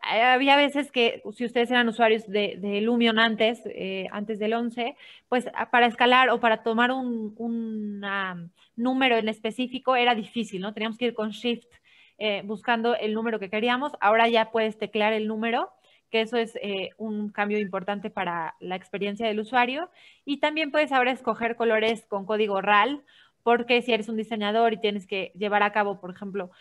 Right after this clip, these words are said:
el color de la pared, el color de los muebles que estás poniendo, pues se puede con co-, con código ral empezar a codificar. Hay otras,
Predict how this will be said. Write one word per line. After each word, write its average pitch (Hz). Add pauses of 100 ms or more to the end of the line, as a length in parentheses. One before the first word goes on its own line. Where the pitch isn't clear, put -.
(300)
el 240
color 233
de 202
la 190
pared, 226
el 226
color 226
de 202
los 190
muebles 208
que 214
estás 208
poniendo, 262
pues 214
se 202
puede 220
con 196
co-, 202
con 196
código 208
ral 202
empezar 180
a 185
codificar. 165 (320)
Hay 240
otras, 254